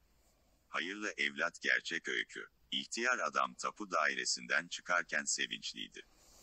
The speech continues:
Kendi kendine düşünüyordu. "Oh, be ferahladım. Ölümlü dünya." Oturduğu evin tapusunu, çocuğunun üstüne kaydettirmişti.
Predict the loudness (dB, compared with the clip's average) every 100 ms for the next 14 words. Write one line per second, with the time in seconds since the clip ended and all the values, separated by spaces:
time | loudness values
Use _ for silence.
0 | -20 -8 0 0 0 -4 -2 -4 0 0
1 | 2 -2 -4 -2 -2 -2 -4 -12 -14 _
2 | -6 -6 -6 -10 _ _ _ _ -8 0
3 | 0 2 2 2 2 -2 -4 -14 -18 -20
4 | -20 -6 -2 -2 -2 -4 -4 -2 0 0
5 | 0 -10 _ _ _ -8 -4 -4 -4 -2
6 | -2 0 0 -2 -4 -6 -4 -8 -6 -4
7 | -6 _ -8 -6 -4 -4 -4 -6 -4 -4
8 | -2 -2 0 2 2 2 -4 -6 -8 -6
9 | -6 -6